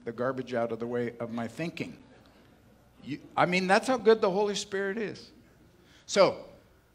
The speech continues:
so we're gonna wait, we're gonna see what the Lord puts into our head that we could prophesy to that person.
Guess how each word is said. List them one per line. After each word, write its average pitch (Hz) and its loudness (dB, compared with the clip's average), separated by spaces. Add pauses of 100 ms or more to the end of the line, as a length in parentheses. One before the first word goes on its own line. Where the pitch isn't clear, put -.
(280)
so 143 -4
we're 123 -8
gonna 127 -4
wait, 147 2
we're - -16
gonna 107 -12
see 143 -4
what 156 -2
the 147 2
Lord 156 4
puts 175 0
into 170 0
our 160 8
head 160 4
that 135 0
we 143 -2
could 135 -2
prophesy 151 2
to 147 2
that 139 2
person. 147 -4